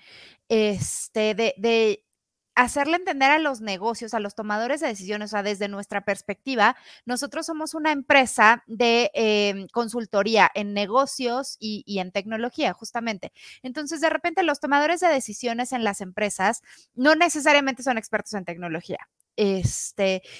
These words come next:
y, y quizá ven a la, a la tecnología, a la innovación como, como un gasto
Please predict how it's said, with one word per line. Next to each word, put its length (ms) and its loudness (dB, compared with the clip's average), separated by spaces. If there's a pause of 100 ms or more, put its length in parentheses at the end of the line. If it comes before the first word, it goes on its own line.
(120)
y, 260 0
y 120 0
quizá 380 4
ven 220 2
a 80 4
la, 220 8
a 160 6
la 160 8
tecnología, 1040 6
a 160 8
la 160 6
innovación 960 -2
como, 400 -4
como 380 -8
un 200 -10
gasto 800 0